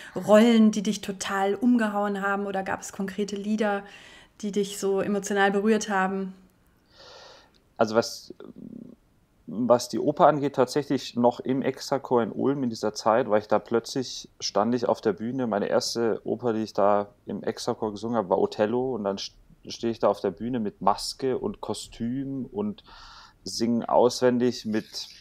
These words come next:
Speaker 2: vierzig anderen, ähm, sehr laut singenden SängerInnen, ähm, eine, eine Oper. Und das hatte ich davor, das kannte ich davor nicht. Also generell diese ganze Opernwelt. Das war sicherlich für die Oper so ein Schlüsselmoment, wo ich mir gedacht habe, „Oh, das ist aber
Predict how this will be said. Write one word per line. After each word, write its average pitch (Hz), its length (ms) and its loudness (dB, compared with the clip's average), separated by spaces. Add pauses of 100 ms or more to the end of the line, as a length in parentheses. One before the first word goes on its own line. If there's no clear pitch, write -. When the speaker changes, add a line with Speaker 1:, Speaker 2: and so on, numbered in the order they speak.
Speaker 2:
vierzig - 480 -4
anderen, 117 600 -2 (640)
ähm, 107 420 2 (140)
sehr 110 480 4
laut 110 440 8
singenden 117 560 -2
SängerInnen, 117 840 -2 (800)
ähm, 107 580 4 (180)
eine, 107 480 4
eine 104 220 0
Oper. 90 480 4
Und 92 220 -2
das - 160 -2
hatte 123 180 0
ich - 80 -10
davor, 95 300 -2
das 87 120 -6
kannte 110 200 -2
ich 113 80 -12
davor 82 280 -6
nicht. - 460 -18 (100)
Also 82 280 -14 (180)
generell 92 480 0
diese - 280 -12
ganze 87 300 -2
Opernwelt. 107 640 -4 (1080)
Das - 160 -2
war 117 100 8
sicherlich 104 400 -4
für - 140 -6
die 95 80 -4
Oper 127 400 0
so 113 80 -4
ein 117 80 -4
Schlüsselmoment, 123 1000 -6
wo 98 220 -4
ich 104 100 -10
mir 98 100 -6
gedacht 98 280 -4
habe, 85 100 -4
„Oh, 95 120 0
das 98 200 -8
ist - 120 -8
aber 82 420 -2